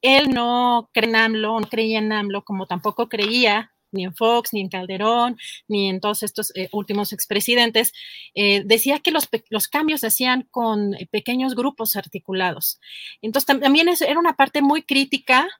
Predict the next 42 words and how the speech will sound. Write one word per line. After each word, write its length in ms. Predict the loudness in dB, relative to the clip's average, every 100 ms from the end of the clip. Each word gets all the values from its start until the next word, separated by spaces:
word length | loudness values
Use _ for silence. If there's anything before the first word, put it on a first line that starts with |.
| _ 0
muy 180 | 0
fuerte, 400 | 2 2 2 0
pero 260 | -2 -2 -2
con 160 | -2 0
una 200 | 0 -2
profundidad 600 | -6 -6 -4 0 0 -2
que 120 | -8
pocas 340 | -8 -4 -2
veces 260 | -2 -2 -2
vemos 300 | -2 -2 2
ya. 240 | 2 2 -6 -8
Ahora 340 | 4 6 6
están 300 | 2 0 2
de 40 |
moda 280 | 0 2 0
los 200 | 0 -4
podcasts, 440 | -2 -4 -2 -6 -4
que 120 | -8
son, 280 | -4 -4 -4 -8 -18 -16 -4
pues, 160 | -4 2
una 220 | 2 4
manera 380 | 2 2 2 2
muy 180 | 0
diferente 500 | 0 -2 0 -2 -4
también, 480 | -4 -4 2 2 0 -6 -20 -20 _ -4
y, 260 | -2 -2
pues, 260 | -4 -6 -6 _
acorde 400 | -10 -2 -2 -2
también 340 | -4 0 0 2
a 60 |
los 200 | 0 -2
ritmos, 380 | -2 -2 -2 -4
las 160 | -2 -2
redes 180 | -2
sociales 640 | -2 -2 2 2 2 0 -2
tienen, 420 | -4 -2 -2 -4 -10
pues, 240 | -14 -10 -6
una 160 | -2
dinámica 540 | -2 -2 -2 -4 -4 -6
muy 120 | -4
diferente, 560 | -4 2 2 2 -2 -2
pero 320 | 2 2 0